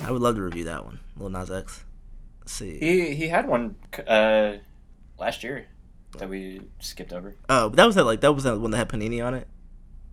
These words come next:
Speaker 2: Um, yeah, I think so.
Speaker 1: Yeah, that was, like, short. I wanna see, like, a long, I wanna see, like, a forty-minute project by Lil Nas X.
Speaker 2: Was it short? That was his, it was his debut album.
Speaker 1: Am I tripping? I could've swore it was short. Let me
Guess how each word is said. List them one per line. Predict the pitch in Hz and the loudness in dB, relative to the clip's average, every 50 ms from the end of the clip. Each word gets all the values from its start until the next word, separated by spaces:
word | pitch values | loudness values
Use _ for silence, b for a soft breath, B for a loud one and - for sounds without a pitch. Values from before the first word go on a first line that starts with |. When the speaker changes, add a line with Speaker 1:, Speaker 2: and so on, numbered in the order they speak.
| - - - - - - - - - - | -18 -18 -18 -18 -20 -18 -18 -18 -4 2
Speaker 2:
Um, | 110 110 113 113 117 117 117 | 6 8 10 10 8 8 6
yeah, | 113 98 | 6 4
I | 92 | 4
think | - 123 143 | 2 -2 -4
so. | - - | -2 2
Speaker 1:
Yeah, | 139 120 104 101 | 2 2 4 2
that | 113 120 | 2 0
was, | 117 | 0
like, | 107 78 - | -4 -6 -8
short. | - - 92 - | -8 -4 2 4
I | 131 | 4
wanna | 151 160 135 | 4 4 4
see, | - 127 | 2 -2
like, | 107 - - | -4 -4 -4
a | 71 69 | -6 -8
long, | 62 65 80 78 71 | -8 -8 -8 -8 -8
I | 110 | -8
wanna | 120 - | -8 -10
see, | - 98 | -10 -10
like, | 87 82 - | -10 -12 -12
a | 85 | -14
forty-minute | - - - 92 78 78 76 67 60 | -16 -12 -12 -10 -10 -10 -12 -14 -14
project | - 73 58 - - 57 - - | -14 -14 -14 -14 -14 -18 -18 -16
by | - | -16
Lil | 58 55 55 | -16 -16 -16
Nas | 57 55 - | -16 -16 -16
X. | - - | -8 -6
Speaker 2:
Was | - 160 220 | -4 -4 -2
it | |
short? | - - 143 180 226 - - | -2 -2 -2 -2 -2 0 2
That | 170 | 2
was | 185 190 | 4 4
his, | - 208 190 - - - - - | 2 0 0 0 -4 -6 -8 -8
it | - 139 | -6 -6
was | 151 147 | -4 -4
his | 160 147 | -4 -4
debut | - - 131 147 147 147 143 | -2 -2 -2 -2 0 0 0
album. | 147 196 - - - - | 0 -2 -4 -6 -6 -4
Speaker 1:
Am | - | -4
I | 190 | -4
tripping? | - - 175 180 - 262 254 | 0 2 0 2 2 0 -2
I | 247 180 170 180 - | -2 -4 -6 -6 -6
could've | - 175 180 | -6 -6 -6
swore | - - 170 175 175 | -4 -2 0 0 0
it | 139 | 0
was | 104 80 | 0 -4
short. | - - 117 101 90 - - | -6 -8 -8 -8 -10 -12 -12
Let | 117 123 | -12 -12
me | 117 | -12